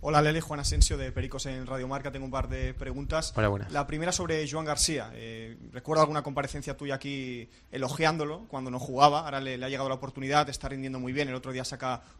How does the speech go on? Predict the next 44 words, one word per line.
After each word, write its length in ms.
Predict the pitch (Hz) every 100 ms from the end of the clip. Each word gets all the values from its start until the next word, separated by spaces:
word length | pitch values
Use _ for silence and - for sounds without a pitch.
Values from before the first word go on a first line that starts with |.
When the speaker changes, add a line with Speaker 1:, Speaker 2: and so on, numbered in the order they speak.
| -
Speaker 1:
una 160 | 151
doble 200 | 139 139
parada 560 | 131 131 131 127 117 - -
espectacular. 720 | 120 - 123 127 135 139 151
En 60 | 139
general 380 | 123 123 131
está, 440 | 123 - 127 120 - - -
yo 80 | -
creo 20 |
que 60 | 127
está 200 | 123 127
rindiendo 340 | 123 127 123
bien, 300 | 120 139 147 -
eh, 240 | 117 113 110 - - - - 123
mostrándose 400 | 123 143 139 139
mucho 240 | 139 139
más 140 | 135
seguro. 340 | - 135 160 165 - -
¿Cómo 180 | 160 160
lo 80 | 151
ves 160 | 147
tú? 140 | - 165
¿Cómo 180 | 143
lo 60 | 147
ves 100 | 139
tú 100 | 151
que 80 | 143
eres 120 | 139
defensa? 580 | 139 160 160 170 165 165 - -
Que 80 | -
supongo 260 | 127 127 127
que 140 | 135
también 180 | 123 131
como 160 | 135
capitán 360 | 135 127 131 135
te 60 | 131
ha 20 |
tocado 240 | 135 135
hablar 200 | 131 135
mucho 280 | 131 143 147
con 140 | 131 131
él 80 |
estos 260 | 131 - 127
años. 380 | 139 147 160